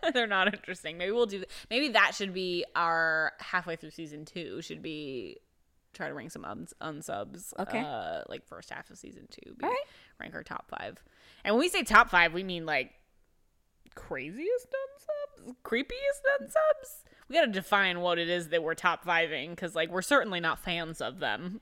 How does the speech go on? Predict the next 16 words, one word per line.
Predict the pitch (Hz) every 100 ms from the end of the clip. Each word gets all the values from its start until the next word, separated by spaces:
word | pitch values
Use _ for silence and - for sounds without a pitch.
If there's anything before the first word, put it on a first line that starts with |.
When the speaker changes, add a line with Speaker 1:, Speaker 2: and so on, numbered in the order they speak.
| 302
Speaker 1:
<laughs> | -
Like, | 339 370 359 320
we | 330
don't, | 330
Speaker 2:
Right. | 320 254 208 - -
Speaker 1:
we | 247
don't | 294 196
love | 196 208 208 175
them | 160 151 202
or | 214
the | 202
things | 196 220 220
that | 175 -
they're | 170
doing. | 170 185 147 104 156 180 - _
Speaker 2:
Yeah. | 220 196 160